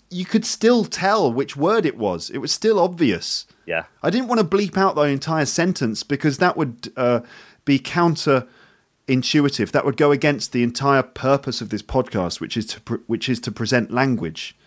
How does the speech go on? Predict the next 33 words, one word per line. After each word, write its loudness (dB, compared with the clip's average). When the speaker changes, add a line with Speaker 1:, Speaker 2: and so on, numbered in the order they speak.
Speaker 2:
Yeah. -4
Speaker 1:
You -4
know? 2
Speaker 2:
We, 2
we, -2
we, 2
we -2
used -2
to -4
have -6
to -2
bleep, -6
uh, 2
with 2
the 2
F -2
word. 0
We, 2
uh, 2
had -2
to 0
bleep 0
from -6
the -2
middle 2
of 0
the 2
f -14
to 0
the 2
end 2
of -4
the -2